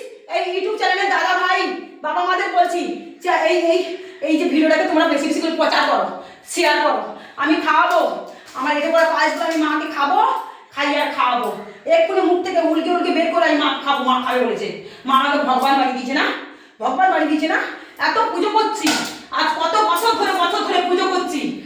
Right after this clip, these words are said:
এত ভক্ত সেবা করছি, তেল মালিশ করছি, হাত দেখে দিচ্ছি, কপাল দেখে দিচ্ছি, মাথা টিপে মন্ত্র করে মাথা টিপে দিচ্ছি, ভালো হয়ে যাচ্ছে।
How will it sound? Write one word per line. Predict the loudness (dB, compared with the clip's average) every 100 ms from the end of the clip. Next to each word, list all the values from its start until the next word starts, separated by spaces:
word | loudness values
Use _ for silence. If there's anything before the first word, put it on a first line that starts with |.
| -12 -4
এত | 0 2
ভক্ত | 2 2 0 0 2
সেবা | 2
করছি, | 4 0 -2 -6 -8 -12 -16 -10
তেল | 2 4 6
মালিশ | 2 0 -2
করছি, | -6 -6 -8 -8 -8 -12 -18 -6
হাত | -2 0
দেখে | 0 -2 -2
দিচ্ছি, | -2 -4 -2 0 -2 -6 -8
কপাল | -2 0 2 0
দেখে | 0 -2 -4
দিচ্ছি, | -4 -2 -2 -2 -6 -10
মাথা | -6 -2 0 0
টিপে | 2 2
মন্ত্র | 4 2 2 0
করে | 2
মাথা | 2 2 2
টিপে | 2
দিচ্ছি, | 0 0 0
ভালো | 2 4
হয়ে | 4 4
যাচ্ছে। | 0 -2 -8 -8